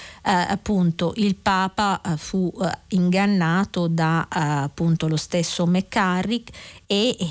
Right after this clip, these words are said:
che abbia avuto informazioni molto incomplete sul curriculum, sulla carriera e sull'attitudine, eh, del cardinale in,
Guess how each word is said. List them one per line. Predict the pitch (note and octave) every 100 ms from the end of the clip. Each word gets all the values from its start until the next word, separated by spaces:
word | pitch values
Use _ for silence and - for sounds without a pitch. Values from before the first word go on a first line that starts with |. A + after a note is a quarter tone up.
| - -
che | - F3 -
abbia | F3+ D#3 F#3 F#3+
avuto | F3 F3 F3+
informazioni | E3 - E3 E3+ E3+ - F3 F3
molto | E3 E3+ - E3+
incomplete | E3+ - G3 F#3 E3 D#3 - E3
sul | - - E3+ E3 D#3+ D#3+ -
curriculum, | - F3+ F#3 G#3 - E3
sulla | E3 - E3 D#3+
carriera | F3 E3+ F#3+ F#3
e | D3+
sull'attitudine, | - E3+ D#3+ - G3 F#3 F3 D#3+ D#3+ D#3 D3 - - - -
eh, | F3+ E3+ E3
del | F3 E3
cardinale | - F3 F3 E3+ E3+ D#3 D3+ D#3+ -
in, | F3 D#3 C#3+ D#3